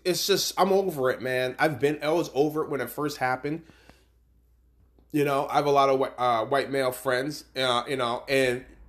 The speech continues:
you know, th-, you know, they're fantastic people. You, you, you know what I'm saying? And, you know, and this whole, and the entertainment industry wants to make it seem like they're the downtrodden of society. Let me, I'm, you know what? At the same time, though, who,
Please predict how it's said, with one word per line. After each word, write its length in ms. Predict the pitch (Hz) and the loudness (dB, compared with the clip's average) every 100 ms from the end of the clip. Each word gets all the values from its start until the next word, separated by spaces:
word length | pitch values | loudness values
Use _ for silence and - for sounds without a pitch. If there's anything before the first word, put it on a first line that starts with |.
| - - - - _ _ | -20 -20 -20 -20 _ _
you 100 | 156 | -4
know, 180 | 123 120 | -2 -2
th-, 160 | 123 - | -4 -4
you 80 | 123 | -4
know, 120 | 110 | 0
they're 120 | 123 | -2
fantastic 680 | - 135 127 147 123 127 120 | 0 0 2 2 2 0 -6
people. 440 | 135 131 85 - | -6 -6 -8 -10
You, 200 | 131 110 - _ | -8 -8 -8 _
you, 200 | 120 113 - - 151 - | -8 -8 -8 -12 -14 -6
you 120 | 131 | -4
know 100 | 120 | -2
what 80 | 113 | -4
I'm 80 | 113 | -4
saying? 320 | 123 113 123 - - - | -4 -4 -6 -10 -20 -4
And, 420 | 131 127 123 127 - | 0 2 0 -2 -2
you 100 | 131 | -2
know, 140 | 117 | -2
and 160 | 123 131 | -2 -2
this 140 | 127 | 0
whole, 140 | 143 - | -2 -2
and 80 | 143 | 0
the 120 | 143 | 0
entertainment 440 | 147 143 151 139 131 | 0 0 0 -2 0
industry 340 | 147 143 127 | -2 -2 -2
wants 180 | 120 120 | -4 -2
to 80 | 117 | -2
make 180 | 120 117 | -2 -4
it 60 | |
seem 200 | - 131 | -4 -2
like 220 | 113 104 - - _ - | -2 -2 -6 -20 _ 4
they're 120 | 135 | 4
the 140 | 135 | 6
downtrodden 600 | 127 156 143 143 131 117 - _ _ _ _ - _ _ - - 180 156 139 | 2 2 2 2 2 -2 -8 _ _ _ _ -20 _ _ -16 2 6 6 4
of 160 | 143 127 | 0 0
society. 800 | 135 - 151 147 131 113 101 - - - | -2 2 4 6 4 2 -4 -8 -20 0
Let 200 | 175 262 | 6 6
me, 100 | 294 | 4
I'm, 180 | 147 170 185 160 180 | -2 0 2 2 4
you 80 | 185 | 4
know 100 | 180 | 6
what? 220 | 180 175 | 4 2
At 140 | 151 156 | 0 -2
the 80 | |
same 240 | 156 175 160 | -2 -2 -2
time, 300 | 175 170 156 | -4 -4 0
though, 300 | 127 120 127 | 0 0 -2
who, 140 | 330 | -8